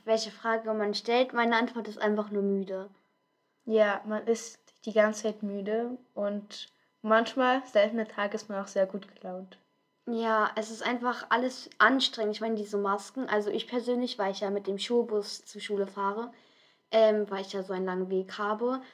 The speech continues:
Speaker 1: trage meine Ma-, Maske von sieben Uhr bis fünfzehn Uhr dreißig mit insgesamt einer stündiger Pause,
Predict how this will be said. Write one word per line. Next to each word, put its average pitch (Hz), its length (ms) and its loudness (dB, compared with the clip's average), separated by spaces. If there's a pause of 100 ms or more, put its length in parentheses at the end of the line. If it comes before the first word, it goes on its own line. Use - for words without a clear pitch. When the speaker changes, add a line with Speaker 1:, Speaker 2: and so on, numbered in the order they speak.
(880)
Speaker 1:
trage 240 300 4
meine 220 240 4
Ma-, 214 280 6
Maske 226 380 2
von 214 380 2
sieben 247 460 4
Uhr 240 240 6
bis 220 180 -4
fünfzehn 254 540 -2
Uhr 220 80 -2
dreißig 220 500 0
mit 214 500 -2
insgesamt 226 760 0
einer 220 360 4
stündiger 202 480 0
Pause, 185 600 -8